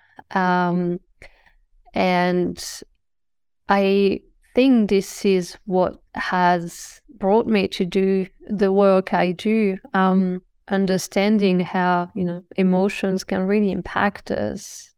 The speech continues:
as adults and can impact our general overall health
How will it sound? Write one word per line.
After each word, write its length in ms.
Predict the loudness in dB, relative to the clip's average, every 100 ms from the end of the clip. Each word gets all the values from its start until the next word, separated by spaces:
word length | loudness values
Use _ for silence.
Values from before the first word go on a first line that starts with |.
| 0
as 180 | 2 2 0
adults 560 | 0 0 -6 -8 -8
and 120 | -6 -2
can 200 | 0 0
impact 580 | 0 2 2 0 -2
our 200 | -2 0
general 760 | -2 -2 0 0 0 2 0 0
overall 460 | -2 0 0 0 -4
health 680 | 0 2 2 0 -10 -20